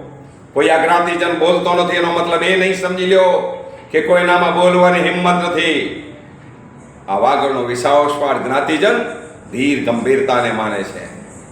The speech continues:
અમારા જેવા કેટલાક અપવાદોને બાદ કરીને સમાજનો સામાન્ય જન એમ કહે છે કે "જવા દો, કોણ પડે મગજમારીમાં?" પરંતુ એક દિવસ આ જ વ્યક્તિ ઊભો થશે, જે આજે આ તમારી દૃષ્ટતાને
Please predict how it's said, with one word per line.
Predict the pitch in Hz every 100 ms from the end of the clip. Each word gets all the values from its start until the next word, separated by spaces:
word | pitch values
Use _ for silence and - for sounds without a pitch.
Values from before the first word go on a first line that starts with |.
| - -
અમારા | - 123 139 131
જેવા | 127 131
કેટલાક | 131 131 131 131 127
અપવાદોને | 123 - 135 135 127 123
બાદ | 117 135 135
કરીને | 151 180
સમાજનો | 175 147 131 151 143 123
સામાન્ય | - 131 151 165 156
જન | - 190 233 - - - - -
એમ | - 214 226 -
કહે | 160 160 151
છે | 151
કે | 151 120
"જવા | - 196 196
દો, | 165
કોણ | - 165 214
પડે | 208 185 175
મગજમારીમાં?" | 170 151 143 135 127 117 101 - - - - - -
પરંતુ | 101 98
એક | 120 147 143 98
દિવસ | 127 120 - -
આ | 123 135 139
જ | 139
વ્યક્તિ | 123 120 135
ઊભો | 123 123 123
થશે, | 127 120 120 110 104 - - - - - - - - -
જે | 113
આજે | 135 147 156
આ | 151 151
તમારી | 151 156 160 151 - - - - -
દૃષ્ટતાને | 151 190 190 185 185 185 180 165 131 -